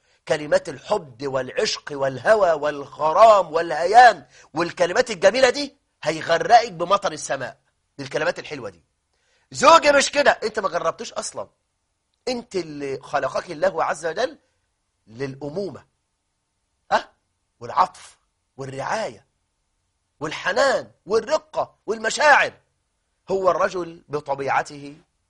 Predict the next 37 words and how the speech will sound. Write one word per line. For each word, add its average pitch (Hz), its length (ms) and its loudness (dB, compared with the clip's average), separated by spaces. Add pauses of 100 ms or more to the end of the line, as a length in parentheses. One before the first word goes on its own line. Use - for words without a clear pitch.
(220)
لخروجه 131 540 -12
للعمل 120 420 -8
والتقاء - 440 -12
بالناس 131 440 -14 (220)
عنده 147 220 -10
نوع 185 100 -12
من 160 140 -16
الشدة 143 360 -14
شوي، 147 240 -16
مختلف 196 440 -12
عنك، 247 220 -10 (800)
انت 185 180 -8
بقى 214 120 -4
غرقيه، 175 520 -8
مطري 170 440 -2
بس 165 220 -4
عليه 143 360 -6
بالكلمات 139 420 -8
الحلوة 131 320 -12
دي 120 160 -18 (680)
وبالزينة 160 520 -6
دي 156 120 -8
وبالأقسمت 147 580 -10
عليك 170 240 -10
بالله. 165 360 -12 (420)
فك 208 280 -4
تسريحة 170 520 -10
شعرك 175 400 -6
اللي 147 120 -14
انت 170 120 -12
عاملاها 151 260 -4
بقالك 175 220 -8
تلتاشر 156 520 -6
سنة 185 200 -8
ما 151 60 -4
غيرتهاش 147 520 -8
دي، 185 200 -20